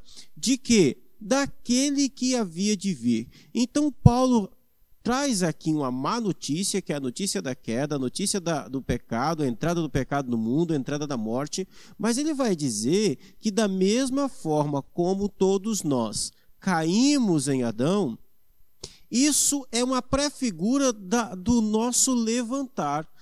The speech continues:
do nosso restaurar. Nós também podemos ser restaurado da mesma maneira a partir de outro. Assim como nós caímos a partir de outro, nós podemos também ser,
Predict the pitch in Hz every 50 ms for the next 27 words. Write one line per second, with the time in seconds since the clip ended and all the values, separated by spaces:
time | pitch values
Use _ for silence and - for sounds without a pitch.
0 | - - - - 165 185 175 175 180 196 190 - - 214 220 190 - - - -
1 | 175 208 247 262 254 - - - - 247 247 247 226 196 175 160 151 143 - -
2 | - - - - - - 170 185 202 208 220 233 233 247 226 - - - 311 311
3 | 294 262 226 170 175 202 208 220 233 240 214 - - 220 202 170 135 127 151 156
4 | 156 147 147 147 143 139 - - - - 147 147 139 131 113 127 139 156 147 -
5 | - 131 117 113 110 113 123 151 196 226 240 220 170 147 135 117 - - _ -
6 | 190 - - 143 175 185 175 165 160 156 165 190 220 254 262 214 226 208 180 151
7 | 131 120 113 117 156 196 214 202 147 127 - - _ - 196 226 254 240 - -
8 | 226 190 160 147 - - 196 226 233 190 180 240 285 277 247 220 196 165 - -
9 | - 123 113 - - - - - - - - - - - 135 147 147 - - 202
10 | 208 214 - - 208 190 180 170 156 151 151 147 143 - - - - 202 180 170
11 | 180 214 226 214 196 160 175 160 - - 143 131 127 - 131 120 123 175 220 214
12 | 185 180 190 202 - 226 269 240 208 202 202 202 202 220 214 - - - 151 135
13 | 135 143 151 151 160 170 165 - 226 208 143 135 151 165 175 - - - - 170
14 | 180 196 190